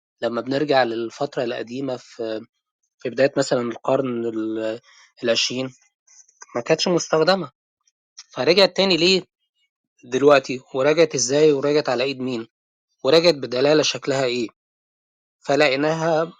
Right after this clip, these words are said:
إن هي دايما بتتقال من جماعات متعصبة وفي سياق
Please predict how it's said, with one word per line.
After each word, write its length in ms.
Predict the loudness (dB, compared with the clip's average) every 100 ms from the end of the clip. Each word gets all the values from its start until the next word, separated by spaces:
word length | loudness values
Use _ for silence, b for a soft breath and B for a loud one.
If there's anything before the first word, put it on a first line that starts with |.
| _ _
إن 80 | -4
هي 300 | 0 0 0
دايما 300 | 0 2 2 0
بتتقال 540 | -4 -6 -2 -2 0
من 460 | -2 0 -2 -4 -4
جماعات 380 | -2 2 2 2
متعصبة 640 | -4 -2 -4 -4 -2 -2 -2 _ _ _ _ _ -2
وفي 240 | 0 0
سياق 460 | -2 2 2 0